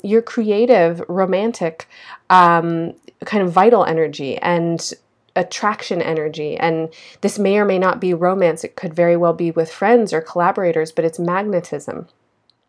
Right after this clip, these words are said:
And you want to be using this energy for good, and you want to be using it with clarity. And like I said, you want to be building relationships, um, with foundations of trust and reliability. And you, you, you need to know that they're real.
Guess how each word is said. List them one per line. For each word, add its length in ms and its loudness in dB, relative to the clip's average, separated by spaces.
And 200 2
you 380 2
want 380 4
to 80 -6
be 100 -6
using 420 -2
this 200 -2
energy 360 -2
for 180 -4
good, 420 -2
and 160 -2
you 80 0
want 220 0
to 80 -6
be 120 -8
using 400 -4
it 100 -4
with 180 -6
clarity. 640 0
And 400 4
like 220 0
I 60 -2
said, 360 4
you 140 -4
want 220 0
to 40 0
be 140 -4
building 720 2
relationships, 1040 -2
um, 400 0
with 140 0
foundations 680 0
of 100 -10
trust 640 0
and 140 -2
reliability. 840 0
And 380 0
you, 240 -6
you, 420 -2
you 160 -4
need 200 4
to 100 2
know 160 2
that 140 -2
they're 120 2
real. 500 -2